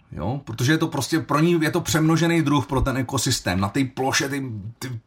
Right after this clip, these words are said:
ty tisíce slepic nebo stovky slepic, co tam jsou, tuhle to. Takže co by udělala příroda? Pošle tam lišku, jestřába a kunu, to by udělala v první jako vlně, aby to zregulovala, aby je stahla. Jenomže ty jsou zavřený, že jo? Jako, ty jsou dobře hlídaný. To jsme jako,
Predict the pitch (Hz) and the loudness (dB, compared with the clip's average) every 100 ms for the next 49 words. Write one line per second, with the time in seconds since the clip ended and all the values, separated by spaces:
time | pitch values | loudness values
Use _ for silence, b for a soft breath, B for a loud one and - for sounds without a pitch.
0 | - 143 123 147 - 156 160 156 117 113 | -14 -12 -6 -2 0 2 2 2 2 2
1 | 131 120 117 98 - 123 - 139 127 117 | 0 0 0 0 -2 -4 -2 0 0 0
2 | 127 120 123 123 139 117 107 90 - B | -2 0 0 0 -2 0 -2 -2 -6 B
3 | B B B - 135 123 180 185 175 170 | B B B 2 4 4 4 6 4 2
4 | 165 131 101 - 127 143 165 87 78 110 | 0 -2 -2 -4 -6 -2 0 0 0 0
5 | 120 - 151 165 - b b b b 127 | -2 0 2 2 -2 b b b b -2
6 | - 147 127 131 143 135 - 165 143 135 | 0 2 2 2 0 0 0 4 6 4
7 | 139 185 b b b 139 143 139 147 151 | 4 0 b b b -2 0 2 2 0
8 | - 127 135 135 117 131 120 113 107 117 | 0 2 4 2 2 2 2 2 2 0
9 | 110 135 127 - 117 123 123 147 120 107 | 0 0 -2 -2 2 2 4 4 4 2
10 | 104 92 117 123 - 120 90 69 127 175 | 0 0 -2 0 0 -4 -6 -6 -4 -2
11 | 196 208 202 160 156 95 82 113 139 92 | 0 0 0 0 0 0 0 2 2 2
12 | 80 82 82 95 - - 117 101 95 113 | -2 -4 -2 -4 -4 -2 0 0 2 2
13 | 110 95 90 87 92 - 113 110 117 | 2 2 -2 -2 -4 0 2 2 0